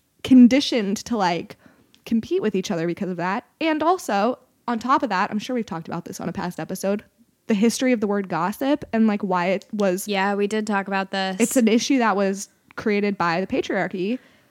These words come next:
Speaker 2: Yeah, they, like, there were, like, contraptions so women wouldn't talk because men didn't like that women knew more about their surroundings than them.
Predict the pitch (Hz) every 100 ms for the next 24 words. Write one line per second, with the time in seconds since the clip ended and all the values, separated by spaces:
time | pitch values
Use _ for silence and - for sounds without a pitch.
0 | _ 220 240 226 226 226 233 220 233 240
1 | 240 240 240 - 226 208 214 202 - 208
2 | 196 208 190 190 196 196 180 - 196 185
3 | 185 185 190 175 185 180 185 170 175 170
4 | 175 180 180 185 180 180 180 175 175 175
5 | 175 170 165 165 165 165 170 _ - _
6 | - - 190 180 175 180 185 180 170 165
7 | 175